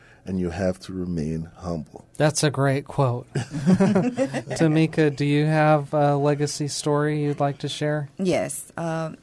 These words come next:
Speaker 3: if there was something that I could leave behind, some words of wisdom, it would be to always be kind. Always be kind, uh, because you never know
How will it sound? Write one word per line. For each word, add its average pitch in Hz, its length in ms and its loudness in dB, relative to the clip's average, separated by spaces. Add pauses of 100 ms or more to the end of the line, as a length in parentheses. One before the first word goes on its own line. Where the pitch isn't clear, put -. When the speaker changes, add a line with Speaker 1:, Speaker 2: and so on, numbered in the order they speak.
(300)
Speaker 3:
if 160 140 -4
there 202 140 6
was 202 120 2
something 180 340 -2
that 170 120 0
I 165 100 0
could 175 180 -2
leave 165 240 0
behind, 147 680 -4 (500)
some 160 180 -4
words 170 260 4
of 160 80 -2
wisdom, 151 360 -2
it 151 60 0
would 151 160 -2
be 147 220 -2
to 147 160 -6
always 147 420 -2
be 147 120 -8
kind. 156 600 -4 (540)
Always 160 280 0
be 160 100 0
kind, 143 480 -4 (440)
uh, 143 220 -2
because 147 320 -2
you 170 80 -2
never 180 280 2
know 147 500 -2